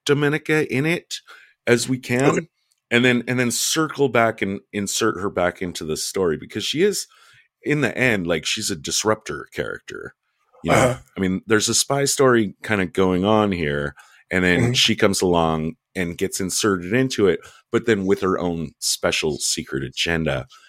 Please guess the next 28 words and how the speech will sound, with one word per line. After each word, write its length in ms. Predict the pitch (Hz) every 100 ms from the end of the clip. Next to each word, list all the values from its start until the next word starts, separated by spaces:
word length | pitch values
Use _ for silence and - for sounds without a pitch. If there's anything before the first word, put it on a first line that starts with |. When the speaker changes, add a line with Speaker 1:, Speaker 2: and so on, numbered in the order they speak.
| _ -
Speaker 1:
So, 360 | - 104 92 87
Speaker 2:
Mm-hmm. 100 | 78
Speaker 1:
uh, 260 | 90 85 78
let's, 380 | 151 - - - 120
let's 200 | 196 -
start 300 | 226 226 226
just 200 | 180 -
by 80 | 170
talking 320 | 151 147 143
about 300 | 135 113 -
Nate 340 | 101 110 123 -
and 180 | 107 90
Marble. 640 | 85 95 120 127 131 131 - _ _ -
And, 280 | 107 104 104
uh, 320 | 92 87 80 - - - _ _ _ _ _ _
uh, 400 | 87 90 87 85 - 120 _ _
you 120 | 151
know, 220 | 123 87 -
our 340 | 117 127 127 -
movie 320 | 147 175 190
episodes 540 | 180 - 147 135 123 -
are 160 | 101 -
always, 880 | 104 113 117 104 98 87 - - - _ -
um, 680 | 85 80 73 69 69 67 - _ _ _ _ _ _ _
chock 340 | - 85 -
full 180 | - 117
of 60 | 147
spoilers. 640 | - 69 64 76 104 -